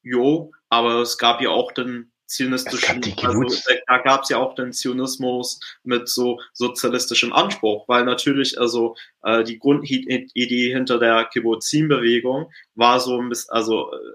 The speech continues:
Speaker 1: erstens waren die halt ein großes Werkzeug der Expansion, also, dass man
Speaker 2: Mhm.
Speaker 1: genau, also, äh,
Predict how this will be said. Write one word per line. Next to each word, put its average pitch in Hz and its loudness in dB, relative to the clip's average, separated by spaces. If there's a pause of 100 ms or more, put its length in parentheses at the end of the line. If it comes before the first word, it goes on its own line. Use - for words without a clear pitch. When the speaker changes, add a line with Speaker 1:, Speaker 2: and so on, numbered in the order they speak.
(280)
Speaker 1:
erstens 135 0
waren 127 4
die 127 -2
halt 113 2
ein 113 -10
großes 117 -4
Werkzeug 113 0
der 104 2 (100)
Expansion, 120 0 (380)
also, 110 2
dass 113 -2
man 107 4
Speaker 2:
Mhm. 98 -2 (640)
Speaker 1:
genau, 110 4 (220)
also, 107 2
äh, 101 -2